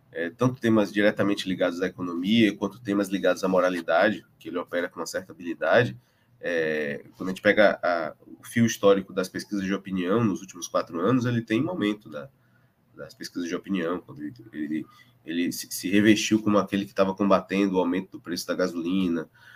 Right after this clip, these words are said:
aquele que se revestiu como aquele que tá protegendo as famílias, isso sempre rebate muito bem. E quando ele, ele se apresenta como aquele radical, inclusive incorporando ideias que são esquisitas, assim, pra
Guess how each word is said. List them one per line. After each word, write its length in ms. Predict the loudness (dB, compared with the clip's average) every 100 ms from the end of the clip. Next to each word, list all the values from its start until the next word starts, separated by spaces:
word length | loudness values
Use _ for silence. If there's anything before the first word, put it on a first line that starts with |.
| -16
aquele 300 | -12 -4 -4
que 80 | -4
se 100 | 0
revestiu 540 | 2 4 2 2 0
como 160 | 2 0
aquele 360 | 0 0 -2 -2
que 100 | 0
tá 180 | 0
protegendo 580 | 2 0 0 0 2 0
as 120 | 0
famílias, 580 | -2 -2 2 2 2 -2
isso 160 | -4 -4
sempre 340 | 0 0 0
rebate 480 | -2 2 4 4 2
muito 220 | -4 -2
bem. 300 | 0 0 0 _ _ -20 -20 -20 -20 _
E 80 | -10
quando 340 | 2 4 6
ele, 280 | 8 10 8 6
ele 420 | 4 4 2 2
se 140 | 4
apresenta 800 | 6 6 4 2 -2 -2 -4 -6 _ _ _ _
como 200 | 2 4
aquele 460 | 4 4 0 2 2
radical, 880 | 4 4 2 2 6 8 6 2 -8
inclusive 720 | -12 -2 -2 2 0 2 0 0
incorporando 560 | -2 -2 2 2 2
ideias 380 | 0 0 -2 -2
que 100 | -6
são 560 | -6 -4 -4 -4 -8 -12 -16
esquisitas, 600 | -10 -4 0 4 4 2
assim, 240 | -4 -10 -12
pra 380 | -6 -4 -4